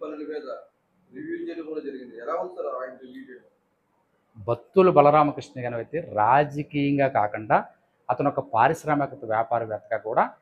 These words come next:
Speaker 2: ఎన్నో అనుభవం ఉన్న వ్యక్తిగా బత్తుల బలరామకృష్ణ గారు ఈరోజు ఇవాళ ప్రమాణ స్వీకారం కూడా చేయకుండా అధికారులందరినీ కూడా అన్ని రకాల వ్యవస్థలని కూడా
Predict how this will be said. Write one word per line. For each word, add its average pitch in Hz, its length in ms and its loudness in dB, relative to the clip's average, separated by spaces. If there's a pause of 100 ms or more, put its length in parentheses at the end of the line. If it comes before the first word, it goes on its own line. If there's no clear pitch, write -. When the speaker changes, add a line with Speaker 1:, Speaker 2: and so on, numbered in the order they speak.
(220)
Speaker 2:
ఎన్నో 175 420 2
అనుభవం 147 400 6
ఉన్న 139 180 -2
వ్యక్తిగా 175 600 4
బత్తుల 143 300 4
బలరామకృష్ణ 120 640 -2
గారు 123 100 -2
ఈరోజు 135 540 4 (480)
ఇవాళ 151 180 6
ప్రమాణ 180 580 4
స్వీకారం 165 680 2 (140)
కూడా 143 160 2 (100)
చేయకుండా 131 500 2 (420)
అధికారులందరినీ 165 840 6
కూడా 131 320 2
అన్ని 170 300 2
రకాల 151 440 4
వ్యవస్థలని 135 540 0
కూడా 120 320 0